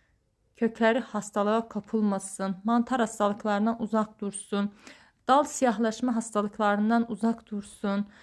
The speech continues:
Sinekler varsa da sinekler için çok önemli, çok faydalıdır. Çünkü zerdeçalın ağır bir kokusu var.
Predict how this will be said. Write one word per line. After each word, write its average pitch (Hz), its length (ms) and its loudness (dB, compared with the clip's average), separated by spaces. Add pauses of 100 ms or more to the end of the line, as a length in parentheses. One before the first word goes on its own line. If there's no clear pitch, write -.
(380)
Sinekler 269 600 4
varsa 269 420 2
da 254 100 2
sinekler 240 520 2
için 226 320 0
çok 233 320 -2
önemli, 196 420 0
çok - 240 -6
faydalıdır. 190 760 0
Çünkü 233 360 0
zerdeçalın 226 800 0 (340)
ağır 269 340 6
bir 247 80 0
kokusu 240 520 -4
var. 214 260 4